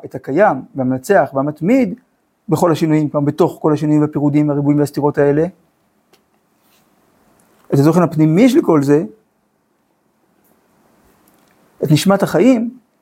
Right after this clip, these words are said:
הנשמה הטהורה, אמרנו, ההפך מהשכחה שהיא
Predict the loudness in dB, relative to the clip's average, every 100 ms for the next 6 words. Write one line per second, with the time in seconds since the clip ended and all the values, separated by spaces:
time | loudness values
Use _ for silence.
0 | _ -6 -2 0 0 0 0 2 2 0
1 | -6 _ _ _ _ _ _ _ _ _
2 | _ _ _ _ _ -2 0 2 2 0
3 | -4 -6 -6 -14 -6 -4 -2 -2 -4